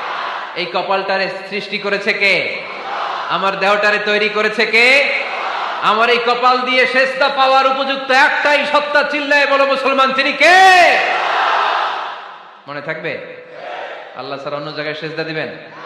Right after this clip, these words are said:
মাজারে সেজদা দিবেন? বাজারে সেজদা দিবেন?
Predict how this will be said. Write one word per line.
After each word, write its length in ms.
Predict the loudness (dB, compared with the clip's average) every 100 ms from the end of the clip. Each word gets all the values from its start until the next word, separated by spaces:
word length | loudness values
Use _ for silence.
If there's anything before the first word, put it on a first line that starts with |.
| -12 -10 -10 -12 -14 -8
মাজারে 400 | -6 -4 -4 -4
সেজদা 300 | -6 -6 -6
দিবেন? 280 | -4 -6 -8 -12 -14 -12 -10 -10 -10 -6
বাজারে 380 | -2 0 0 -2
সেজদা 300 | -4 -2 0
দিবেন? 340 | 2 2 0